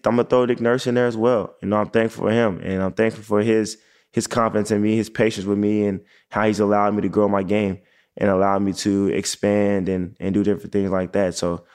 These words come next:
those are the three things that I'm thankful for, um, this week. And what I wanna get one percent better at is I'm gonna say turning the ball over.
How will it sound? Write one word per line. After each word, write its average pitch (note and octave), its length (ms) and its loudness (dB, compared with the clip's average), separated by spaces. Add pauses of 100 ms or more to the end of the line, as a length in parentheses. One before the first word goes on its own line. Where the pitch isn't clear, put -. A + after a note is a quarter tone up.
(180)
those B2+ 220 4
are B2+ 40 4
the A#2 60 2
three A2+ 160 2
things A2 280 2
that G2+ 100 -4
I'm G2+ 120 0
thankful G#2 340 0
for, G2+ 480 0 (520)
um, F#2 320 0
this G#2+ 240 0
week. A#2+ 360 0
And G2 140 0
what A#2 120 4
I - 20 4
wanna D3 220 0
get A#2 140 -2
one A#2 160 0
percent A2+ 340 -6
better A2 500 4
at - 140 -10 (200)
is G#2+ 440 2 (400)
I'm - 60 -6
gonna B2+ 80 0
say C#3+ 140 4
turning C3+ 240 2
the C3 60 2
ball C3+ 280 4
over. G2+ 260 -2